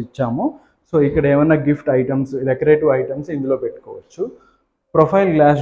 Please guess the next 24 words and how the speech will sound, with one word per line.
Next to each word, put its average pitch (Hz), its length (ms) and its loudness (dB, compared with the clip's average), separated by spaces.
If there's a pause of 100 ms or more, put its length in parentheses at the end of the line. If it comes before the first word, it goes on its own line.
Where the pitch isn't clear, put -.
డోర్తో 143 380 4
ఇచ్చాయి 117 380 -2
డిజైన్. 113 340 -8 (240)
And 196 100 -6 (220)
ఈ 180 40 -6 (100)
టీవీ, 202 220 -6 (340)
ఆ, - 20 -2 (880)
and 147 140 0 (380)
ఈ 165 40 -8 (120)
ఎలివేషన్ 170 500 2
చూసుకుంటే 135 420 -6 (140)
మొత్తం 147 220 -4 (120)
పైనంతా 135 460 -2 (500)
మనం 156 180 -4 (480)
బీమ్ 180 240 0 (100)
కవరేజ్ 151 460 0
చేస్తూ 135 300 -4 (120)
దానికి 147 320 -2
లైటింగ్ 143 340 -2
ప్రొవిజన్ 131 380 -2
ఇస్తూ - 200 -12 (140)
రాఫ్టర్స్ 143 600 -4
ఇచ్చి, 226 240 -12 (240)
రాఫ్టర్స్కి 147 460 -8